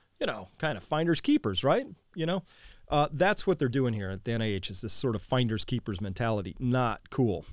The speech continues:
All right, <laughs> this is the funny part, if you like your humor dark. Um,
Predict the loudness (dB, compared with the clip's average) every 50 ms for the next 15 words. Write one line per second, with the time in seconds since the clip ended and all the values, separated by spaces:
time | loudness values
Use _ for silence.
0 | -18 -20 _ 0 2 6 6 6 6 4 0 -4 -2 0 2 2 2 2 0 -2
1 | 0 2 4 4 4 4 2 2 2 2 2 2 -2 -6 -6 -4 -4 -2 -2 0
2 | -2 -4 -4 -6 -6 -4 -2 -2 -2 -2 -2 -4 -4 -2 -2 0 0 0 0 0
3 | 2 2 2 2 0 -2 -8 -18 -20 -20 -20 -20 -20 -20 -20 -20 -6 0 2 4
4 | 4 4 4 2 0 -2